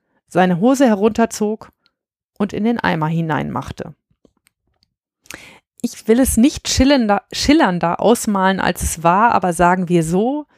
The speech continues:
er hat nicht nur gepinkelt. Danach flüchtete Leon unerkannt.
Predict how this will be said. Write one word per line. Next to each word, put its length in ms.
er 120
hat 160
nicht 240
nur 180
gepinkelt. 680
Danach 460
flüchtete 580
Leon 360
unerkannt. 760